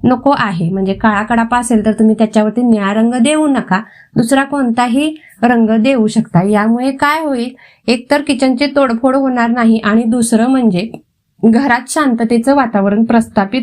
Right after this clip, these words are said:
होईल. यासोबतच ज्यावेळी आपण आपल्या गॅसच्या शेगडीच्या जवळ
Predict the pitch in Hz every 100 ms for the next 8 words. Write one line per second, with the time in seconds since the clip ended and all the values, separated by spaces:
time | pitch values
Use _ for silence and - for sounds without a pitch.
0 | 240 247 190 160 - _ _ _ _ _
1 | 220 247 320 339 311 226 202 180 170 _
2 | _ _ _ 196 196 254 339 320 214 185
3 | 185 _ - - 226 233 214 196 247 -
4 | - _ - 233 247 233 170 - _ _
5 | _ _ _ - 233 262 311 349 339 339
6 | 240 247 277 269 240 220